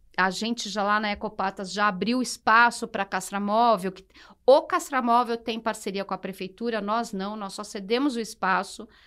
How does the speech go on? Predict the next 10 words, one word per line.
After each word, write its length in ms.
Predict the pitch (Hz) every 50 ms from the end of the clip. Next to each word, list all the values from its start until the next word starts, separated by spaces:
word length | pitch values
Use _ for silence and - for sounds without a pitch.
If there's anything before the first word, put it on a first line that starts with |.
| - - - - - - - - - - - -
A 100 | - -
pessoa 340 | - 262 262 254 - 277 269
vai 200 | 262 240 254 262 262
se 100 | - 269
inscrever 460 | 247 - 294 247 247 233 262 262 262
pra 100 | 262 262
aquele 240 | 262 - 277 277 277
mutirão. 640 | 262 262 - - - 269 233 220 190 220 - 160 - - - - - - - _ -
Ela 140 | - 202 202
pode 300 | - - 202 196 196 -